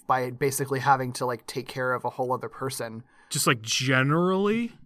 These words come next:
Speaker 2: <laughs>
Speaker 1: Generally, like, like, she is probably running into, like, affording to stay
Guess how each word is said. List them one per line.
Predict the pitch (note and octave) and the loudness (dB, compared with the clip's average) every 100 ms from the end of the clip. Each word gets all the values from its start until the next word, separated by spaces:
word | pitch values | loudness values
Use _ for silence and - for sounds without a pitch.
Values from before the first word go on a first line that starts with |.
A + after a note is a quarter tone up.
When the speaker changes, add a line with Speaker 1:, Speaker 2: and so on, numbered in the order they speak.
| - | -12
Speaker 2:
<laughs> | - - C4+ | 4 6 8
Speaker 1:
Generally, | C4+ C4+ C4+ D4 A3 | 6 6 10 12 12
like, | F3+ D#3+ | 10 8
like, | E3 D#3 | 4 2
she | - - E3+ | 2 2 6
is | E3+ C#3 | 4 4
probably | - E3+ D#3 D3+ | 6 6 6 2
running | C#3 D3+ D3 C#3+ | 4 4 4 2
into, | C3+ C3+ D3 | 0 0 2
like, | C3+ B2+ C3 - | 2 -2 -4 -4
affording | C#3 - D3 C#3 B2+ B2+ | -2 4 4 4 0 -4
to | - C3+ | -6 -6
stay | - - C3+ B2+ A#2+ A#2 | -4 -2 0 0 -4 -8